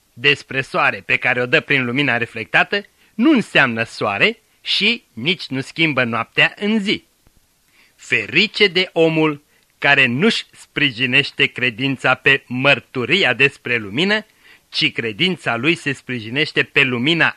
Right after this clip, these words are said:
însăși, adică pe Hristos. Domnul Isus este lumina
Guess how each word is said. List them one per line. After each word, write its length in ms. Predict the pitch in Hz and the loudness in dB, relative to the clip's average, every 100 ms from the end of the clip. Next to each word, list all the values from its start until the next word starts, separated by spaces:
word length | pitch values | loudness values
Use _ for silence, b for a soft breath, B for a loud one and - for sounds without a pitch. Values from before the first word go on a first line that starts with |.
| - | 0
însăși, 520 | 208 208 - 123 - _ | 0 0 0 -4 -4 _
adică 560 | 104 113 165 - 123 _ | -12 -2 -2 0 -4 _
pe 220 | 156 - - | 0 0 -6
Hristos. 720 | 131 120 - - 226 - _ _ _ _ _ b b b b | -4 -4 -4 0 0 0 _ _ _ _ _ b b b b
Domnul 500 | 107 107 147 139 131 | -8 0 2 2 0
Isus 500 | 123 - 277 262 - _ _ | -2 0 0 0 -4 _ _
este 400 | 131 135 - 139 | -2 -2 0 0
lumina 580 | 113 104 170 185 180 | 0 0 0 2 0